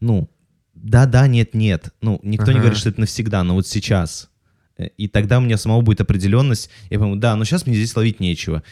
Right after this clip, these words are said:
Speaker 1: Я буду ещё смотреть на других партнёров, я
Speaker 2: Мгм.
Speaker 1: буду там исследовать, э, себя.
Speaker 2: А здесь буду продолжать дружить.
Speaker 1: Ну, возможно, здесь
Speaker 2: Мгм.
Speaker 1: что-то потом когда-то поменяется, но сейчас нет.
Speaker 2: Мгм.
Speaker 1: А, но мне так страшно, блин, получить от этого человека желаемого мной отказ,
Speaker 2: Мгм.
Speaker 1: что я делаю всё, чтобы он мне не отказал.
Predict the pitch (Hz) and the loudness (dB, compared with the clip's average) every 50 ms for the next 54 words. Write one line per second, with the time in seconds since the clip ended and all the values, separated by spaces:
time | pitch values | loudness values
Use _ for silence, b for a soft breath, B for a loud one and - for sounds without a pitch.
0 | B _ 113 135 139 113 107 101 - 113 101 - 92 87 82 85 85 - 92 90 | B _ 0 0 2 2 0 0 0 0 -2 -2 -2 -4 -6 -6 -6 -4 -4 -4
1 | 90 92 92 - - 98 - - 165 180 185 151 127 - - - 120 117 117 113 | -4 -4 -4 -2 -2 -2 0 0 0 0 2 0 0 -2 -4 -4 -2 -2 0 0
2 | 107 101 98 113 110 101 95 92 87 - - 104 95 90 87 87 - - - - | 0 0 0 0 0 -2 -2 -2 -4 -2 -2 -2 -2 0 -2 -2 -4 -6 -8 -8
3 | 90 90 87 - - 110 127 156 170 160 151 B B 117 117 110 123 135 135 123 | -6 -6 -6 -6 -6 -2 0 0 0 -2 -4 B B 0 0 2 2 2 2 2
4 | 123 123 - - 101 101 107 - 120 110 110 104 104 98 - 98 190 208 175 135 | 0 0 0 -2 -2 -2 -2 -2 -2 -2 -2 -4 -6 -4 -4 -2 0 2 4 4
5 | 131 120 143 160 156 123 117 110 131 117 127 - 127 113 - - 113 101 110 104 | 4 4 4 2 2 2 2 2 4 2 2 2 0 -2 0 0 0 0 0 -2
6 | - - 104 104 107 - - 123 131 156 196 214 175 - 120 110 - - - 151 | -2 -2 0 0 -2 -2 0 0 0 2 2 0 0 0 -2 -4 -4 -2 0 0
7 | 143 139 - - 117 127 127 104 82 - - - _ - 123 117 117 117 117 117 | 0 0 0 0 0 2 2 2 0 -2 -6 -14 _ -4 -2 0 0 0 0 0
8 | 95 95 104 113 123 123 127 131 127 - 113 101 - - - 107 110 107 98 - | -2 -2 -2 0 0 0 2 0 0 0 -2 -4 -4 -4 -2 2 2 2 2 2
9 | - 98 85 85 92 87 - 98 101 98 - - - 95 87 - 104 92 98 90 | -2 -2 -2 0 -2 0 0 0 -2 -2 -2 -4 -4 -4 -4 -2 -2 -2 -2 -2
10 | - 107 101 - - 90 85 98 92 95 98 98 95 92 90 87 87 87 87 87 | -2 -2 -2 -2 -4 -4 -4 -4 -2 -2 0 0 0 -2 -2 -2 -2 -2 -2 -2
11 | 92 92 90 87 - - - 85 - - 117 131 151 - - - _ _ 117 113 | 0 0 0 -2 -2 -4 -8 -10 -6 -4 -2 -2 -2 -2 -6 -14 _ _ -4 -4
12 | 110 113 110 110 110 101 104 107 107 104 104 101 104 104 95 - - - 110 95 | -2 -2 0 0 2 2 2 2 2 0 0 2 2 0 0 0 -2 -2 -2 -2
13 | - - - - 85 85 82 80 80 80 78 - - 80 78 78 69 - | -4 -6 -6 -4 -4 -4 -4 -4 -6 -6 -8 -8 -12 -10 -10 -8 -10 -10